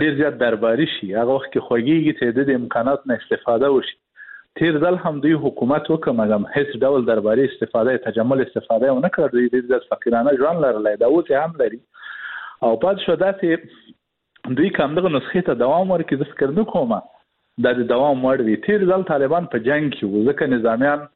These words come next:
حاکم وو پکې یو ډول، تر اخره پورې جنگ کې وو، تر اوسه پورې هم په جنگ کې وو. اوس دوی د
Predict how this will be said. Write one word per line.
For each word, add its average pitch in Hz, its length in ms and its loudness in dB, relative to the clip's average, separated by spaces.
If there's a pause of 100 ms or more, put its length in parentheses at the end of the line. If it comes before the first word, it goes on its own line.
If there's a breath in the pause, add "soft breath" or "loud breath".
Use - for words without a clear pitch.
(140)
حاکم 135 340 -2
وو 117 140 -2
پکې 110 160 -4
یو 101 240 2
ډول، 156 180 2 (600 loud breath)
تر 123 180 2
اخره 165 320 0
پورې 117 260 0
جنگ 117 220 2
کې - 80 -2
وو، 110 160 0
تر 127 160 0
اوسه 175 300 0
پورې 143 120 2
هم 123 160 -4
په 113 140 -4
جنگ 117 180 -2
کې - 40 -12
وو. 139 260 4
اوس 196 240 -2
دوی 185 100 4
د 151 80 2